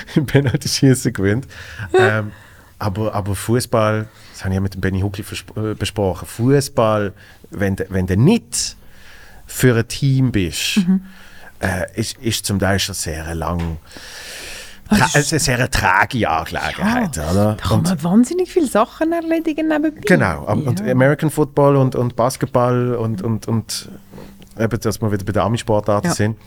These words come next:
Speaker 1: Ist okay,
Speaker 2: Ja.
Speaker 1: eben, wo ich halt gar keinen Bezug habe,
Speaker 2: Ja.
Speaker 1: aber live, ja, mega geil,
Speaker 2: Ja.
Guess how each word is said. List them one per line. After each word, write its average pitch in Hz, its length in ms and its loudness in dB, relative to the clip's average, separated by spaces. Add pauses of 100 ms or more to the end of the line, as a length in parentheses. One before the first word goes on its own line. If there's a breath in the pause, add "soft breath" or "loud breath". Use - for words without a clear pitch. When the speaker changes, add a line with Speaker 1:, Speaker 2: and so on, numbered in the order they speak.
(140)
Speaker 1:
Ist 143 180 2
okay, 139 580 2
Speaker 2:
Ja. 113 120 0
Speaker 1:
eben, 117 180 -2
wo 117 120 2
ich 110 100 4
halt 107 260 -2 (240)
gar 117 220 4
keinen 104 140 -2
Bezug 123 420 0
habe, 95 260 2
Speaker 2:
Ja. 170 120 -4 (180)
Speaker 1:
aber 95 180 -2
live, 104 560 2 (140)
ja, 117 360 4
mega 98 280 0
geil, 107 400 2
Speaker 2:
Ja. 175 220 0